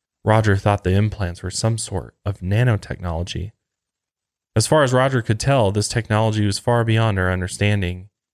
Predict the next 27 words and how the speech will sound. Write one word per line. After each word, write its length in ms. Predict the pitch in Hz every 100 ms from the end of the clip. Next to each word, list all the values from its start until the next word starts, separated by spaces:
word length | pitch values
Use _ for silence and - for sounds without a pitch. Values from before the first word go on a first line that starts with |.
| _ _ _ _
and 80 | 107
it 40 |
was 120 | 107
way 160 | 120 120
more 200 | 120 117
advanced 440 | 107 120 110 98
than 140 | 101 98
anything 440 | 107 113 - 98
we've 200 | 95 92
created 320 | - 98 92
on 220 | 90 90 87
Earth. 460 | 107 104 101 _ _ _ _ _ _ _ _ _ -
And 80 | 113
as 180 | 147
for 120 | - 156
their 140 | 110
purpose, 500 | - 185 - 82 -
he 100 | 107
believed 400 | 107 107 139 139
the 100 | 127
extraterrestrials' 840 | 123 - 107 - 135 - 98 104
goal 340 | 110 135 104 87
was 140 | 85
to 80 | -
collect 340 | - 95 -
data 380 | 123 127 76 78 _
from 320 | 98 90 85